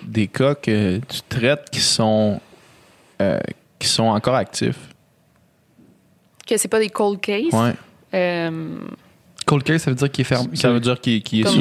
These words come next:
Speaker 1: sa
Speaker 3: Irrésolu.
Speaker 1: glace parce que non, il est pas
Speaker 2: Classé.
Speaker 1: résolu, il est comme,
Speaker 2: Ah, clair.
Speaker 1: on a, on a plus de lead, là.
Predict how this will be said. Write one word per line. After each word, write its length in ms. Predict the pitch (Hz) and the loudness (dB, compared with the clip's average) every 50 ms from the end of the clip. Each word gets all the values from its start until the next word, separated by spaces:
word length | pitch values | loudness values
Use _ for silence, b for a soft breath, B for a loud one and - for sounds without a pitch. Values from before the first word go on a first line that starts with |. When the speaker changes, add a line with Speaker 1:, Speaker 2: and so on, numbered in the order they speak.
| 139 | 4
Speaker 1:
sa 60 | 131 139 | 4 4
Speaker 3:
Irrésolu. 280 | 139 120 113 123 131 | 4 4 4 4 2
Speaker 1:
glace 300 | - 127 131 135 135 - | 2 2 2 0 -2 -2
parce 220 | - 120 107 - - | -2 -4 -4 -2 -4
que 80 | 131 | -4
non, 80 | 120 117 | -2 0
il 80 | 120 | 0
est 40 | 120 | 2
pas 60 | - - | 0 0
Speaker 2:
Classé. 140 | - 123 127 | 0 0 0
Speaker 1:
résolu, 340 | 120 123 117 117 123 127 | 0 0 0 0 0 0
il 80 | 127 120 | 0 0
est 60 | 110 107 | 0 0
comme, 280 | - 117 110 110 107 107 | 0 0 0 0 -2 -6
Speaker 2:
Ah, 120 | - - - - - | -8 -14 -18 -8 -4
clair. 160 | - - 127 | 0 0 2
Speaker 1:
on 80 | 127 131 | 2 2
a, 240 | 120 113 110 107 - | 2 2 2 0 0
on 200 | - 110 110 113 | 0 -2 0 0
a 80 | 113 110 | -2 -4
plus 180 | - - - | -4 -8 -8
de 80 | 113 110 | -6 -4
lead, 220 | 107 104 104 92 - | -4 -4 -4 -4 -6
là. 60 | - | -10